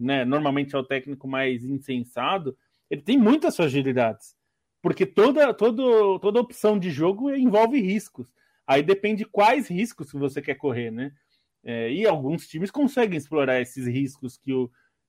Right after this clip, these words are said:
que os times do Guardiola sofrem, assim como, enfim, qualquer técnico, Klopp, enfim. E a, os do Renato é esse, o time não controla o jogo.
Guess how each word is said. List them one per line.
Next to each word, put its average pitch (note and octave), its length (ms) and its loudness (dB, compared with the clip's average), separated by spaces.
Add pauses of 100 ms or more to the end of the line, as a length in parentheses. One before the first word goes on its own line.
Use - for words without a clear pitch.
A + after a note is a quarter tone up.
que C#3+ 80 -4
os C3+ 100 -8
times C#3+ 220 -4
do B2 80 -8
Guardiola C3 500 0
sofrem, C3+ 480 -4
assim D3 220 -8
como, A#3 500 -2
enfim, C#3 280 -6
qualquer C3 320 -2
técnico, B2 480 -6
Klopp, C3+ 560 -2
enfim. - 360 -18 (520)
E C4+ 100 0
a, G3+ 320 4
os E3+ 100 2
do G#3+ 120 2
Renato G#3+ 400 2
é A3 100 6
esse, D3+ 180 -2
o D#3 60 -4
time G#3 240 -4
não A#3 160 0
controla F3+ 640 2
o C3+ 60 2
jogo. A2+ 380 -4